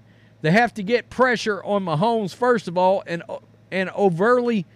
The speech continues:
physical approach could easily lead to a slew of roughing the passer fouls that would not benefit the Raiders at all. Really? 'Cause I'm not too sure putting a couple of licks on him wouldn't hurt.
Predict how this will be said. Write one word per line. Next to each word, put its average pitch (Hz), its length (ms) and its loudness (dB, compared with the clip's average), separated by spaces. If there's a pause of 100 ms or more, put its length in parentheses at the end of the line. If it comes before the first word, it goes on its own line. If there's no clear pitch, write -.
(320)
physical 196 720 0
approach 226 560 4
could 196 300 2
easily 240 480 -2
lead 220 400 0
to 214 160 -2
a 180 80 0
slew 240 420 0
of 180 180 -2
roughing 214 380 0
the 196 80 -6
passer 202 460 0
fouls 185 560 2 (520)
that 175 160 -4
would 180 140 0
not 196 320 -2
benefit 214 500 -2
the 180 120 -4
Raiders 190 480 2
at 175 120 0
all. 190 520 4 (420)
Really? 196 480 2 (260)
'Cause 139 380 -2
I'm 165 160 -6
not 180 220 -8
too 180 160 0
sure 165 260 -4
putting 151 300 -6
a 123 40 -8
couple 139 400 -2
of 127 80 -4
licks 151 300 -4
on 139 180 0
him 120 140 -6
wouldn't 123 280 -4
hurt. 113 340 -2